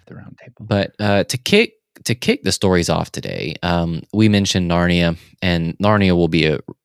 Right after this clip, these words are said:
Speaker 2: reoccurring theme just because of all the fun times that Tim and I especially shared in Narnia. But one, one thing that was, so it was, correct me if I'm wrong, Tim,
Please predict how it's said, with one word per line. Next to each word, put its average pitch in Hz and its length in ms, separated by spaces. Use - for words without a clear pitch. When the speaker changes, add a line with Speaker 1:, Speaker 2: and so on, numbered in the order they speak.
Speaker 2:
reoccurring 87 520
theme 101 460
just 82 240
because 78 640
of 78 140
all 82 180
the - 60
fun 76 240
times 78 380
that - 220
Tim 113 200
and 82 80
I 80 320
especially 82 440
shared 80 420
in 82 100
Narnia. 82 400
But 98 360
one, 127 460
one 123 220
thing 107 180
that 69 120
was, 90 220
so 135 200
it 131 120
was, 139 280
correct 226 200
me 202 80
if 147 100
I'm 104 160
wrong, 82 220
Tim, - 280